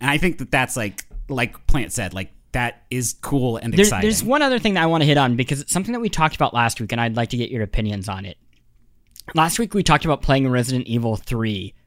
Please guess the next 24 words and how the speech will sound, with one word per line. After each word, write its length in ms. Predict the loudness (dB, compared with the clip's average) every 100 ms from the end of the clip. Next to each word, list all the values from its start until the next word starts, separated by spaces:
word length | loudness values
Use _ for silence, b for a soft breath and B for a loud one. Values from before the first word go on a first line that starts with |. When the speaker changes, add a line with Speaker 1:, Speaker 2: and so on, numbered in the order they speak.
| _
Speaker 2:
like, 260 | -4 -4 -6 _ _
in 200 | 4 6
this 180 | 4 0
moment, 320 | -6 -6 -6
<laughs> 40 |
right? 220 | 2 2 4
Like, 240 | 0 0 B -2
in 100 | 2
a 60 | 2
time 240 | 4 2
of 140 | 2 2
pandemic 580 | 2 2 -2 -4 -10 -4
and 100 | -2
in 60 |
a 40 | -2
time 260 | -2 -2
of, 180 | -2 -2
I 100 | -4
think, 180 | -2 -4
just, 180 | -6 -8
like, 220 | -10 -12 _
global 500 | -4 0 2 0 -2
stress, 480 | -4 -6 -8 -8 -8
right? 320 | -4 -2 -2